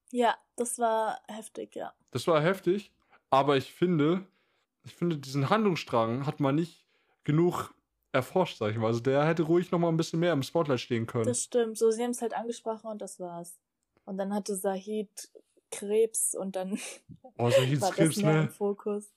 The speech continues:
Speaker 2: Ey, ich hatte so
Speaker 1: Oh
Speaker 2: Angst,
Speaker 1: Mann,
Speaker 2: ne?
Speaker 1: das war so witzig.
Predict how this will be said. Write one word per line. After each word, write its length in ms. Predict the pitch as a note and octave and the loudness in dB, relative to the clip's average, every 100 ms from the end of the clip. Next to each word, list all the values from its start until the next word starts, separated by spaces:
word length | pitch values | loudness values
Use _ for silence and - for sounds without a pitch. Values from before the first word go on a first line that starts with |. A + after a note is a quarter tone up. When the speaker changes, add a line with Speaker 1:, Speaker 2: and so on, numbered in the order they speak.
| _ | _
Speaker 2:
Ey, 180 | D#3+ D3 | -2 -2
ich 140 | - | -2
hatte 160 | D3+ - | -6 -4
so 200 | C#3+ D3 | -4 0
Speaker 1:
Oh 20 | |
Speaker 2:
Angst, 400 | D3 D3+ C#3 - | 0 0 -2 0
Speaker 1:
Mann, 60 | C#3 | 2
Speaker 2:
ne? 260 | D#3+ E3 | 2 0
Speaker 1:
das 220 | G#3 - A#3 | -6 -10 -10
war 100 | A#3 | -12
so 240 | A3 G#3+ | -12 -10
witzig. 560 | A#3 - - A3 - | -12 -12 -16 -16 -20